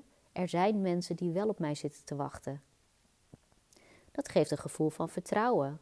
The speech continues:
Dat geeft een gevoel van misschien rust of enthousiasme. Of positiviteit. Hè, wat het ook is voor jou. Hè, dus dit is natuurlijk wel een focusloop, die moet je echt voor jezelf,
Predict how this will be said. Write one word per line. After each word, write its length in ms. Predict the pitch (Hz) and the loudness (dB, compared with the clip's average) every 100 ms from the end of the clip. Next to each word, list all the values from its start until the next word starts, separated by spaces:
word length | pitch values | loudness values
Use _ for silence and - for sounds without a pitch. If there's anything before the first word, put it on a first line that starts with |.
| _ | _
Dat 160 | - | -18
geeft 260 | - 233 - | -10 -8 -4
een 80 | 156 | -4
gevoel 340 | 160 - 175 | -2 0 0
van 360 | 175 190 185 185 | 2 0 0 0
misschien 320 | 185 202 185 | 0 2 4
rust 400 | 196 285 - - | 6 4 2 -8
of 160 | - | -8
enthousiasme. 800 | - 143 170 - 208 - 208 147 - _ _ _ _ _ _ _ _ _ | -6 -6 -6 -4 -4 -2 -6 -6 -10 _ _ _ _ _ _ _ _ _
Of 80 | - | -12
positiviteit. 1080 | - 143 - 156 - - 180 196 151 - - _ _ | -6 -6 -4 -6 -8 2 4 4 2 -4 -16 _ _
Hè, 180 | 170 180 | -6 -2
wat 160 | 165 | -2
het 140 | 170 - | -2 -2
ook 140 | 156 | -2
is 160 | 160 - | -4 -4
voor 140 | 160 | -2
jou. 320 | 147 143 143 143 _ | 0 0 -4 -10 _
Hè, 140 | 180 | -8
dus 160 | 175 165 | -6 -2
dit 180 | 180 175 | -4 -2
is 100 | 180 | -2
natuurlijk 360 | 170 - 170 | -2 0 0
wel 140 | - 175 | 4 4
een 60 | |
focusloop, 500 | 175 - 175 - 175 | 4 6 4 4 -2
die 100 | - | 0
moet 160 | 175 175 | 0 0
je 100 | 165 | -4
echt 180 | - - | -8 -8
voor 120 | - | -2
jezelf, 560 | 170 156 165 170 170 - | -2 2 4 4 2 -6